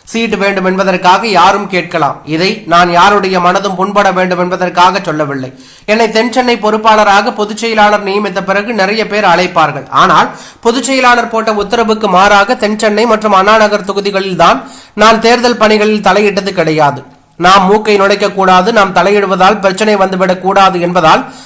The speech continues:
ரொம்ப, ரொம்ப நாகரிகமாக ஒதுங்கி கொண்டேன். நான் யாருக்கும் கொடுப்பதும் கிடையாது, குருபிஷம் செய்வதும் கிடையாது.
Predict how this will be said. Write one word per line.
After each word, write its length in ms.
ரொம்ப, 300
ரொம்ப 260
நாகரிகமாக 800
ஒதுங்கி 300
கொண்டேன். 440
நான் 220
யாருக்கும் 540
கொடுப்பதும் 440
கிடையாது, 600
குருபிஷம் 520
செய்வதும் 460
கிடையாது. 540